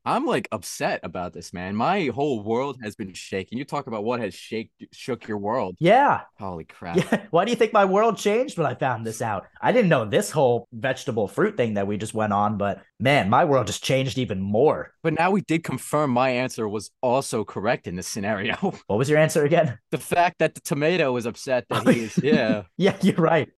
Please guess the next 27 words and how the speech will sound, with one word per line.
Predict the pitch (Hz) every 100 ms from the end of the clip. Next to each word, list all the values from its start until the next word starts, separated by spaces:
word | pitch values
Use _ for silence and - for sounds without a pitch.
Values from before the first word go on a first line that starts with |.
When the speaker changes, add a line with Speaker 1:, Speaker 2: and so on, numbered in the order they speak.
| -
Speaker 2:
All | 143
right, | 135 117
you | 127
know | 139
what, | 135
Vinny, | 131 139
you | 135
need | 165
to | 160
give | 151
me | 143
your | 127
next | 117 120
sentence | 135 123 135 127
because | 120 120 -
I | 120
need | 135 131
to | 123
just | 120 -
not | 104 104 104 104 -
think | 104 92
about | 92 85 80
this | 85 - - - _
for | - 82
a |
second. | - 76 71 80 - _
Speaker 1:
Okay. | 131 - 120